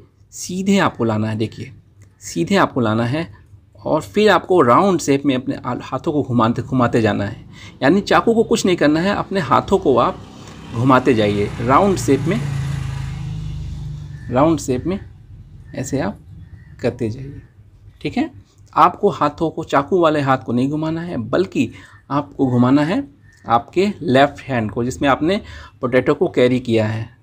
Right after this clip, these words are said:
ठीक है, देखिए, आपको आलू को घुमाते जाना है। देखिए, एक बार भी छिलका टूटा नहीं और आप देख सकते हैं कि पूरा का पूरा आलू बड़ी आसानी से छील जाएगा। ये देखिए,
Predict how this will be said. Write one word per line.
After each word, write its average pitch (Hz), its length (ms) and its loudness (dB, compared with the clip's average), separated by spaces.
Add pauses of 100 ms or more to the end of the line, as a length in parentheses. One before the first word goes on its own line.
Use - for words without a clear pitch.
ठीक 160 180 -4
है, 262 180 -4 (180)
देखिए, 104 320 -6 (840)
आपको 175 580 0 (140)
आलू 131 280 0
को 165 220 0
घुमाते 123 520 0
जाना 107 340 -2
है। 104 200 -8 (240)
देखिए, 135 260 -2 (300)
एक 127 160 -4
बार 135 140 0
भी 139 80 0
छिलका 139 300 -2
टूटा 139 320 -6
नहीं 151 240 0 (640)
और - 120 -10
आप 117 120 -4
देख 143 240 2
सकते - 320 -4
हैं 156 220 -4 (440)
कि 131 100 -2 (320)
पूरा 185 320 2
का 156 120 -2 (140)
पूरा 139 260 2
आलू 127 300 -2 (640)
बड़ी 139 240 4
आसानी 120 360 0
से 175 200 -4
छील 113 420 -4
जाएगा। 104 380 -8 (1000)
ये 117 60 -6
देखिए, 147 340 -8